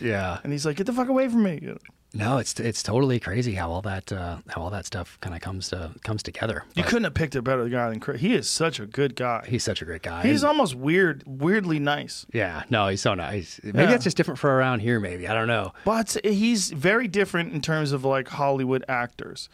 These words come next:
Speaker 2: Like, there's a few like him. Like, you know, it's like, people love to say that actors are full of shit and they're gross and they're self-centered and narcissists. And yeah,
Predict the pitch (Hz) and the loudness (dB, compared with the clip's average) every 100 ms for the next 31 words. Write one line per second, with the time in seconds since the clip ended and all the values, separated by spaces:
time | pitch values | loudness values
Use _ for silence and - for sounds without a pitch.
0 | - 151 175 208 220 - 170 151 117 123 | -6 0 2 2 0 0 0 2 0 0
1 | 151 165 180 - - - 160 - - - | -2 -4 -6 -14 -10 -2 -2 -2 -10 0
2 | 311 226 180 175 220 180 - - - - | 4 4 4 2 0 0 -4 -20 -4 0
3 | 240 185 170 135 - 156 143 139 135 131 | 2 4 2 2 0 2 4 2 2 -2
4 | 139 120 - 135 117 147 135 135 123 135 | -8 -10 -6 -4 -2 -2 -4 -4 -6 0
5 | 131 131 - 127 - 131 120 135 131 131 | 0 0 -2 -6 -2 -2 -2 -2 -2 -2
6 | 127 127 127 - - 131 - 180 202 196 | -2 -2 -2 -4 -4 -4 -4 -2 -2 -2